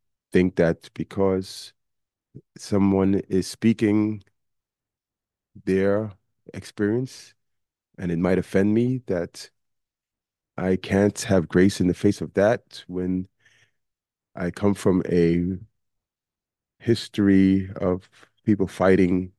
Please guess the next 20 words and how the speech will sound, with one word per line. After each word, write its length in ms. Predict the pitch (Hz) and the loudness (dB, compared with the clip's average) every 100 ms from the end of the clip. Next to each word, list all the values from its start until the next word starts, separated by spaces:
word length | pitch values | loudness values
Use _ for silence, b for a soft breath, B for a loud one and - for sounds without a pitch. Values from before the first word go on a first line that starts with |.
| _ _ _ _ - | _ _ _ _ -10
and 200 | 90 87 | -6 -4
putting 280 | - 98 92 | 0 2 2
up 200 | 90 - | 0 0
with 320 | 95 - - - _ | -4 -4 -14 -20 _
so 300 | - - 110 | -6 2 4
much 260 | 110 101 - | 4 0 -2
more. 320 | 98 90 85 _ _ _ _ _ _ _ _ _ _ _ - 85 | -4 -4 -10 _ _ _ _ _ _ _ _ _ _ _ -20 -8
I 40 | |
think 220 | 95 85 | -4 -2
it's, 300 | 92 - - | -4 -6 -12
uh, 500 | 127 90 85 76 92 87 - - | -6 -4 -4 -4 -10 -16 -18 -6
in 180 | 95 | -2
my 180 | 85 90 | 0 0
mind, 260 | 90 85 85 | 0 0 -2
a 60 | 82 | -2
dishonor 460 | 87 90 85 82 | -4 -2 0 0
to 360 | - 90 87 92 - _ - | -2 -4 -4 -4 -10 _ -12
the 200 | - 85 | -8 -6
fight 320 | - 85 - | 0 0 2
that's 540 | - - - - - | -2 -4 -10 -20 -20